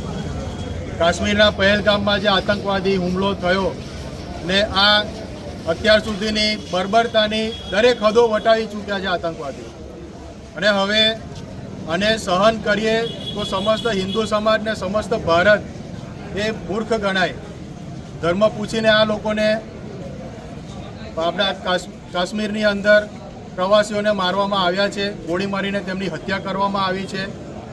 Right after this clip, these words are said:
તો આ શું સંદેશ આપવા માગે છે આ લોકો? અને આનો હવે કોઈ ઉપાય છે નહીં.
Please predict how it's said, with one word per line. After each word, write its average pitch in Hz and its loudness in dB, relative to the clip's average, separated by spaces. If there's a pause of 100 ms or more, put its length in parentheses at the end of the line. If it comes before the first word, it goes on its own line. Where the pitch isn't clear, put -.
(120)
તો 180 -4
આ 202 6
શું 233 -2
સંદેશ 226 4
આપવા 220 4
માગે 208 0
છે 190 -2
આ 170 4
લોકો? - -6 (640)
અને 190 -2
આનો 196 2
હવે 226 6
કોઈ 226 2
ઉપાય 208 2
છે 196 0
નહીં. 214 0